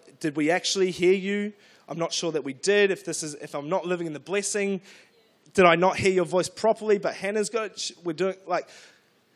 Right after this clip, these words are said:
it was just a weird moment. Six months go by. No job. And then I get it. But I tell you, in those three, four, five, six months,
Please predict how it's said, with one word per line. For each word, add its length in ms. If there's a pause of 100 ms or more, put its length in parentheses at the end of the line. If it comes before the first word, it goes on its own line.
(920)
it 80
was 160
just 200
a 60
weird 260
moment. 440
Six 320
months 280
go 160
by. 300 (2000)
No 140
job. 320 (2250)
And 120
then 100
I 60
get 180
it. 140 (3250)
But 120
I 40
tell 240
you, 120
in 60
those 280
three, 160
four, 200
five, 220
six 240
months, 520